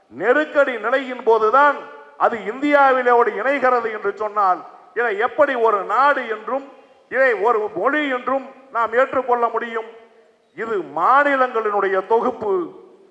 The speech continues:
இது இந்து நாடு என்பதை விடவும் ஒரு துணைக்கண்டம் என்று தான் சொல்ல முடியும்.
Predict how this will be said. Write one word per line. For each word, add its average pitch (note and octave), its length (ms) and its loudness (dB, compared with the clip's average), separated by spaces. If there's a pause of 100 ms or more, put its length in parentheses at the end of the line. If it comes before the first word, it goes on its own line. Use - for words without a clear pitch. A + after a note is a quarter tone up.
(120)
இது A3 380 -8
இந்து A#3+ 340 -8
நாடு B3+ 540 0
என்பதை A#3 380 -6
விடவும் C4 680 -4 (140)
ஒரு F#3+ 320 -2
துணைக்கண்டம் B3+ 680 -2 (200)
என்று A#3 300 -4
தான் G#3+ 240 0
சொல்ல G#3+ 280 -6
முடியும். F3 360 -12